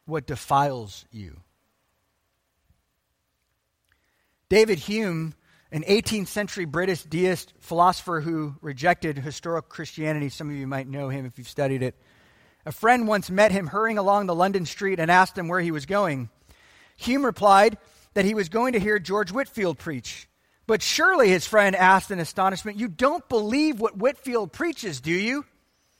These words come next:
"No, I don't," answered Hume, "but he does." People want to be around sincere people.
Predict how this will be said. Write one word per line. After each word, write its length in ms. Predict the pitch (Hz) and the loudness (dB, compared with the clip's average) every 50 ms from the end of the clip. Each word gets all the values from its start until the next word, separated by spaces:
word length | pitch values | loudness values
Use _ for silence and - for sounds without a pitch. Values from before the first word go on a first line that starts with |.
| _ _ _ _ _ _ _ _ _ _ | _ _ _ _ _ _ _ _ _ _
"No, 200 | 147 160 214 254 | 0 4 6 6
I 140 | 254 226 196 | 8 6 6
don't," 360 | 160 208 294 285 233 156 123 | 6 6 6 6 4 2 -2
answered 360 | 143 147 147 - - 147 131 | -4 -6 -6 -6 -8 -10 -10
Hume, 300 | 127 151 151 160 180 175 - _ _ _ _ _ _ _ _ _ _ _ _ _ _ | -8 -8 -8 -8 -8 -10 -12 _ _ _ _ _ _ _ _ _ _ _ _ _ _
"but 120 | 156 143 | -6 -4
he 140 | 139 190 190 | -2 -2 -2
does." 420 | 151 135 107 101 101 - - - _ _ _ _ _ _ _ _ _ _ _ _ _ _ _ _ _ _ _ _ _ _ _ _ _ _ _ _ _ _ _ _ _ _ _ _ _ _ _ _ _ _ _ _ _ _ _ _ _ _ | -2 -4 -6 -6 -8 -14 -20 -20 _ _ _ _ _ _ _ _ _ _ _ _ _ _ _ _ _ _ _ _ _ _ _ _ _ _ _ _ _ _ _ _ _ _ _ _ _ _ _ _ _ _ _ _ _ _ _ _ _ _
People 580 | - - 254 294 302 - - 285 269 262 247 | 0 2 2 2 2 0 -4 -6 -6 -4 -6
want 440 | 190 170 190 208 220 233 226 - - | -6 -4 -2 0 2 2 0 -2 -4
to 100 | - 202 | -8 -8
be 320 | 156 139 196 208 220 220 | -6 -4 -4 -4 -2 0
around 500 | 214 185 160 175 185 190 190 190 190 175 | -2 -2 2 2 2 2 2 0 -2 -6
sincere 680 | - - - 175 151 135 - - - 202 196 190 185 180 | -8 -12 -10 -10 -10 -8 -6 -6 -6 -4 -4 -4 -4 -4
people. 560 | 156 - - 175 180 170 - 135 107 95 90 | -6 -6 -6 -6 -6 -6 -6 -12 -14 -14 -16